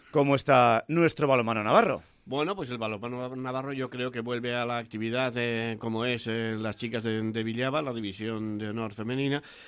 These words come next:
Speaker 2: y lo va a hacer, por ejemplo, pues jugando esta tarde, tiene que un partido importante con, recibiendo a la Aula Valladolid. Eh, indudablemente es un equipo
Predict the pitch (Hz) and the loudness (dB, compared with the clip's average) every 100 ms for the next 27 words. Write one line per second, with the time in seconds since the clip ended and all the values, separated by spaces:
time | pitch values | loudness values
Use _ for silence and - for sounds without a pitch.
0 | - 135 143 143 135 131 127 127 127 131 | -14 -2 0 2 2 2 2 0 0 -2
1 | 135 156 139 139 127 143 143 143 127 - | -2 -2 -4 -6 -4 -4 -4 -6 -8 -8
2 | 117 127 127 123 123 123 127 131 120 123 | -4 -4 -2 -4 -4 -6 -6 -6 -6 -6
3 | 113 117 107 113 104 120 117 110 123 - | -4 -6 -4 -4 -4 -4 -4 -4 -8 -4
4 | 135 135 139 127 120 117 107 107 104 101 | -2 -2 -4 -4 -4 -4 -4 -2 -4 -4
5 | 107 110 123 135 127 117 117 107 98 98 | -6 -4 -2 0 0 0 0 -2 -2 -2
6 | 92 98 131 131 - - - - 117 117 | -2 -2 -2 -4 -6 -20 -12 -2 2 2
7 | 113 113 113 110 110 110 117 113 117 117 | 2 2 0 -2 -4 -4 -4 -4 -4 -4
8 | 131 127 120 113 104 117 113 113 107 131 | -4 -2 -2 -4 -4 -4 -2 -2 -2 -4
9 | 131 160 | -2 -6